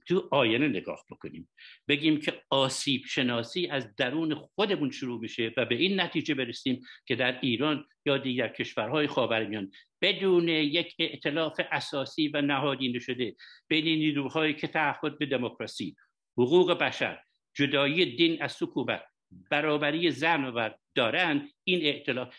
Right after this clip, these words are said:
ائتلاف یعنی کنار اومدن از مواضع حد اکثری کوتاه آمد. اگر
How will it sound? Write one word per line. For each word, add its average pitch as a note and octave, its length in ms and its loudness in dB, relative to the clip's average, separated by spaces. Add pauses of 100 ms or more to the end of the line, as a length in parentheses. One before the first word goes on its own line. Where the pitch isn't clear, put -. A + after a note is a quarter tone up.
ائتلاف D#3+ 520 0
یعنی E3+ 180 -2
کنار C3+ 400 0
اومدن A2+ 380 -4 (180)
از B2 200 -2
مواضع A#2+ 420 0 (100)
حد - 180 -6
اکثری A#2 440 -4
کوتاه A2 300 -2
آمد. G2+ 140 -4 (320)
اگر G3 280 2